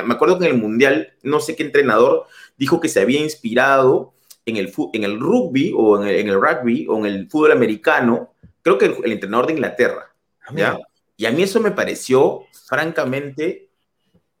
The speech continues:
Speaker 1: espantoso. Es decir, ¿cómo un juego tan cercano a la táctica de la guerra como el rugby,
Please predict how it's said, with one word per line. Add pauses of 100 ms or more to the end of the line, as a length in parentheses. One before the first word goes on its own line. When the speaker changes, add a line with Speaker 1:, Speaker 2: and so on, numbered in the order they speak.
(640)
Speaker 1:
espantoso. (240)
Es
decir,
¿cómo
un
juego
tan (1700)
cercano
a
la
táctica
de
la
guerra
como
el
rugby,